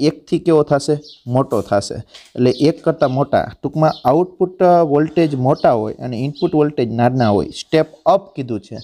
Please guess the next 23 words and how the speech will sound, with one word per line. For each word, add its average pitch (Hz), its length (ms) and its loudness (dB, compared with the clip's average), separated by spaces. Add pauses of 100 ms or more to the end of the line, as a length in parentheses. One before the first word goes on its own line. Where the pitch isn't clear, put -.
(360)
જો 131 100 -4
અહીંયા 156 140 0
સ્ટેપ 175 440 -2
ડાઉન 139 320 0
કીધું 175 320 0
હોત - 260 -2
તો 139 240 -2 (840)
ઇનપુટ 185 440 2
જે 180 200 4
છે 180 160 0
એ 170 40 4
મોટા 170 300 2
હોત 131 240 2
ને 139 60 -4
આઉટપુટ 151 480 -2
નાના 123 340 0
હોત, 92 200 0 (120)
તો 151 100 4
એક 156 120 2 (100)
કરતાં 160 640 -2
નાનું 127 360 0
થાત. 95 240 -6 (600)
બરાબર? 147 280 2